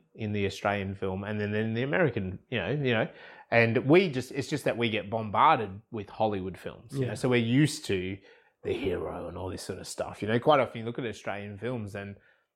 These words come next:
Speaker 1: they don't necessarily have that, um, happy ending, and that's what people complain about. They don't ha-, they have a bit more of a bit of a, like, "Yeah, well, that's, that's what it's like," you know, like, they're a bit more of a realistic end. Hollywood films always have that nice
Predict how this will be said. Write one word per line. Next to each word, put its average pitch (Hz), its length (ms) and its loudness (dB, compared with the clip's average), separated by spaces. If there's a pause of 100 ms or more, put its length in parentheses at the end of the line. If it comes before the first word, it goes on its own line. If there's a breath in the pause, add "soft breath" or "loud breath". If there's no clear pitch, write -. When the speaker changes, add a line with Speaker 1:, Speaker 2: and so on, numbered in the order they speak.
(240)
Speaker 1:
they 120 180 2
don't 120 260 4
necessarily 107 500 2
have 104 360 4
that, 98 400 0
um, 98 300 -2
happy 107 360 -2
ending, 120 360 -2
and 120 100 2
that's 139 120 4
what 104 140 2
people 101 240 -2
complain 107 400 0
about. 95 300 0
They 110 80 0
don't 110 180 0
ha-, 107 240 -2
they 110 120 2
have 110 180 4
a 107 60 4
bit 110 180 0
more 107 200 0
of 98 60 0
a 98 80 0
bit 101 120 0
of 95 80 0
a, 95 80 2
like, 95 280 4 (460 soft breath)
"Yeah, 107 400 4
well, 101 100 2
that's, 104 240 0
that's - 280 -8
what 110 100 -2
it's 139 120 -4
like," 220 380 4
you 123 80 0
know, 110 140 4
like, 107 220 2
they're 107 100 2
a - 20 2
bit 123 160 2
more 110 220 2
of 104 60 2
a 101 100 2
realistic 120 600 2
end. 92 180 -4
Hollywood 127 420 6
films 101 260 -4
always 98 260 -4
have 127 200 -2
that 104 200 -4
nice 101 640 -4